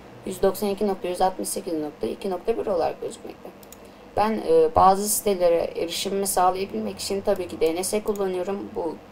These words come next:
kesinlikle portu etkilemez. I P sabitlediğinizde de D N S'ye de gerek yoktur. Otomatik olarak alabilirsiniz. Şöyle gösterelim. Şöyle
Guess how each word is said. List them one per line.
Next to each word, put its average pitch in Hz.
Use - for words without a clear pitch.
kesinlikle 180
portu 143
etkilemez. -
I 160
P 208
sabitlediğinizde 147
de 170
D 165
N 165
S'ye 165
de 143
gerek -
yoktur. -
Otomatik 185
olarak -
alabilirsiniz. 190
Şöyle 165
gösterelim. 151
Şöyle -